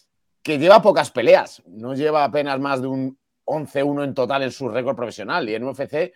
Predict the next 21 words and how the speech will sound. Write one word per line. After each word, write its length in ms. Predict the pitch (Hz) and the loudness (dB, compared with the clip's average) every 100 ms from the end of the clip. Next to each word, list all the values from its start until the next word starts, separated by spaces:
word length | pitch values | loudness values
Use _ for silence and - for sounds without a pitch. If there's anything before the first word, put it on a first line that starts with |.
| _ _ | _ _
pues 160 | - 110 | -18 -10
es 60 | 120 | -4
verdad 240 | 143 143 | -2 -2
que 100 | 131 | -2
viene 240 | 139 139 | -4 -4
de 60 | 131 | -4
encadenar 460 | 135 127 135 143 120 | -2 -2 0 -2 -4
tres 260 | 120 131 | -4 -4
grandes 340 | 131 139 143 123 | -2 0 0 -2
victorias, 500 | 113 - 151 131 107 | -4 -2 -2 -2 -4
las 140 | 104 | -8
tres 160 | 123 120 | -10 -6
por 200 | 131 113 | -6 -2
K 100 | 135 | -2
O 60 | |
contra 300 | 127 123 117 | -2 -4 -4
Cruz, 220 | - 139 127 | -4 -4 -2
Walker 380 | 123 135 131 | 0 0 0
y 200 | 131 135 | -2 -2
Thiago 240 | 131 139 135 | -2 -2 0
Santos, 480 | 156 156 185 - | -2 -2 -4 -6